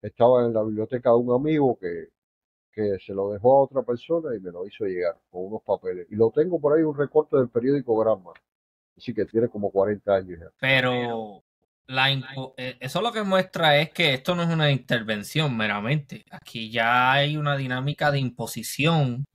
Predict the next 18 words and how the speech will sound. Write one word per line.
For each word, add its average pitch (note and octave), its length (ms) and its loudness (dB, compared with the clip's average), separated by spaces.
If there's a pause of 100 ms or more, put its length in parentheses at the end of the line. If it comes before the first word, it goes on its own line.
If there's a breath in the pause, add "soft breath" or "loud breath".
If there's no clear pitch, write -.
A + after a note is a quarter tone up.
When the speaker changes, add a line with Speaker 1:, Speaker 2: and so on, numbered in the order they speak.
(140)
Speaker 2:
de A#2 100 -8
un A#2 100 -6
gobierno C3 400 2
extranjero C3 600 -2
sobre A2 680 -4 (380)
lo A#2+ 280 2
que A2+ 100 0
debería A2+ 480 2
ser C3+ 160 -4
en C#3+ 100 0
esencia, C3 720 -4 (680)
eh, G2 480 -6 (340)
asuntos B2+ 400 -2
domésticos B2+ 540 0
de A2 80 -6
un A2 100 -8
país, A2 560 -4 (400)
eh, - 80 -20